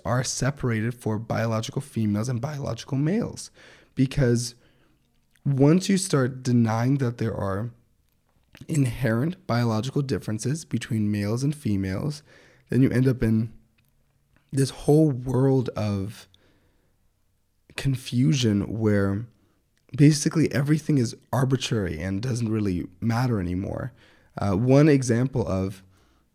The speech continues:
I, I'm not sure if it was the Olympics or just another large competition, uh, there were several athlete-, female athletes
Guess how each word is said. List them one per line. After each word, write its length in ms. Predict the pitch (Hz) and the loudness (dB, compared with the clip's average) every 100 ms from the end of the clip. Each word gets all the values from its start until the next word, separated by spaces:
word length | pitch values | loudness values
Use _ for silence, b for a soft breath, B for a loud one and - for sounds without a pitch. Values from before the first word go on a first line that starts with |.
| _ | _
I, 240 | 131 131 - | -6 -6 -4
I'm 160 | 143 131 | 2 4
not 240 | 131 165 | 4 2
sure 200 | - 151 | 2 0
if 200 | - - | 2 0
it 40 | 127 | 2
was 240 | 117 117 - | 2 -2 -6
the 260 | 120 123 - | 0 0 2
Olympics 600 | 113 113 120 175 208 - | 2 0 0 0 -2 -2
or 120 | 107 | -2
just 240 | 113 123 - | -4 -6 -4
another 500 | 113 101 104 98 - - | -2 0 0 0 -4 -4
large 280 | 113 113 | -2 -2
competition, 720 | - 127 - - 127 143 175 - B B B - | -4 -6 -4 -6 -4 0 -2 -2 B B B -2
uh, 100 | 113 | 0
there 320 | 120 127 135 | 6 8 8
were 640 | 120 - - 123 117 113 110 | 6 0 -6 0 2 2 0
several 520 | - - 139 160 - | -4 0 2 4 2
athlete-, 560 | 101 123 - 110 - - | 0 -2 -2 -6 -6 -12
female 440 | - 135 135 131 | 0 4 6 4
athletes 720 | 87 110 120 113 104 - - | 0 -2 -4 -4 -4 -6 -12